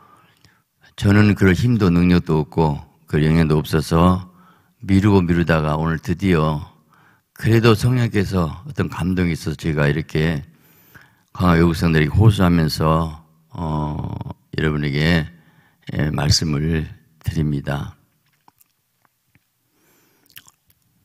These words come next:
이, 삼 일 전에 하나님의 은혜로,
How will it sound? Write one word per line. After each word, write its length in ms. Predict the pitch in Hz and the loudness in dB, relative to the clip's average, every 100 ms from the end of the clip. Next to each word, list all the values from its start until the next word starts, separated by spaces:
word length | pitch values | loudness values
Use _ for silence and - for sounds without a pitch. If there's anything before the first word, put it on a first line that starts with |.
| _ - | _ -10
이, 100 | 87 | 0
삼 240 | 80 87 | 2 2
일 100 | 85 76 | -2 -4
전에 520 | 80 78 85 73 - _ _ _ _ _ _ _ _ _ _ _ _ | -6 -6 -6 -8 -12 _ _ _ _ _ _ _ _ _ _ _ _
하나님의 440 | 95 92 87 80 | -8 -4 -4 -4
은혜로, 720 | 73 78 82 76 69 76 73 | -4 -4 -4 -4 -4 -6 -8